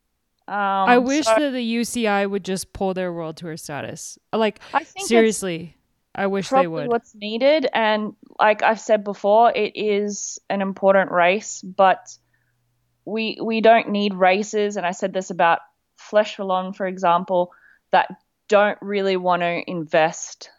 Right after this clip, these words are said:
Speaker 1: in women's cycling, and they're not moving forward with everything else that is. So
Speaker 2: Yeah. Yeah.
Speaker 1: um, we'll go to another race. Another
Speaker 2: Exactly.
Speaker 1: another
Speaker 2: I
Speaker 1: race
Speaker 2: mean,
Speaker 1: will pop up,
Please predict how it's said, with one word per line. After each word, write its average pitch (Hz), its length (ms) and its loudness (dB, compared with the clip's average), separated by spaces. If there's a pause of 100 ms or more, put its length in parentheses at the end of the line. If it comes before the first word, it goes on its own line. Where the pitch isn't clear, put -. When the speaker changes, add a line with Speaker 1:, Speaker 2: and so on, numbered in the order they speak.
(140)
Speaker 1:
in 165 500 -6
women's 160 480 0
cycling, - 640 -2
and 165 220 2
they're 170 100 6
not 170 240 2
moving 165 320 -6
forward 156 640 2
with 170 520 -2 (460)
everything 190 600 0
else 165 320 0
that 156 200 0
is. 98 380 -2 (360)
So 156 460 -4
Speaker 2:
Yeah. 196 260 -4 (1080)
Yeah. 220 320 2
Speaker 1:
um, 156 160 -6 (340)
we'll 196 200 2
go 226 140 8
to 285 100 8
another 285 340 6
race. 160 480 -2 (260)
Another 208 380 0
Speaker 2:
Exactly. 226 680 2 (840)
Speaker 1:
another 220 300 0
Speaker 2:
I 233 40 6
Speaker 1:
race 277 220 4
Speaker 2:
mean, 226 60 -6
Speaker 1:
will 233 80 -12
pop - 260 -4
up, 190 240 0